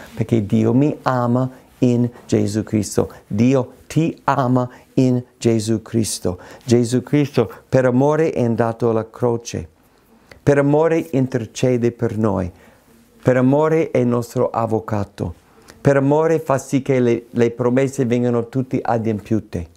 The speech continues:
Per amore ritornerà per noi. Per amore ci sta preparando un posto. Per amore non ci lascerà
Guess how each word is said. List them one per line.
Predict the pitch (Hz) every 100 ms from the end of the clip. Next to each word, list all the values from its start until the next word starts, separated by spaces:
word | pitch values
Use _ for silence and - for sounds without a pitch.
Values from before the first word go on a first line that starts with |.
| _ _ _ _ - _ _
Per | 120 123
amore | 127 139 123 117
ritornerà | 110 110 117 120 107 113 120
per | 117 - 104
noi. | 104 101 98 92 - -
Per | - 143
amore | 147 180 180
ci | 143 143
sta | 131 147
preparando | 139 127 123 127 131 135 131
un | 113
posto. | - 143 135 - - - 90 - - - - - - _ _ _ _ _ - - - - _
Per | - 123
amore | 120 127 120
non | 107 104
ci | 98 107
lascerà | 104 95 - 110 104 101